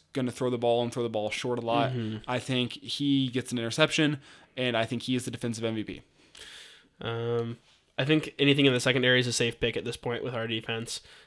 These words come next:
Speaker 2: and 'cause I think that's clearly the strength of our defense. I was gonna say Lamar Jackson. Um,
Speaker 1: You want me to change my,
Speaker 2: no,
Speaker 1: my
Speaker 2: no,
Speaker 1: defense
Speaker 2: no.
Speaker 1: M V P?
Speaker 2: No, no, no. I'll say,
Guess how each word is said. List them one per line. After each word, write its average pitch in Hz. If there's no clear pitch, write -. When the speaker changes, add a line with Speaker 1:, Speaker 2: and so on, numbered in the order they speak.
Speaker 2:
and 107
'cause 113
I 110
think 113
that's 101
clearly 110
the 110
strength 113
of 110
our 110
defense. 110
I 123
was 120
gonna 110
say 113
Lamar 107
Jackson. 110
Um, 120
Speaker 1:
You 139
want 143
me 139
to 139
change 139
my, 135
Speaker 2:
no, 185
Speaker 1:
my 185
Speaker 2:
no, 165
Speaker 1:
defense -
Speaker 2:
no. 139
Speaker 1:
M 135
V 135
P? 139
Speaker 2:
No, 135
no, 104
no. 80
I'll 156
say, 196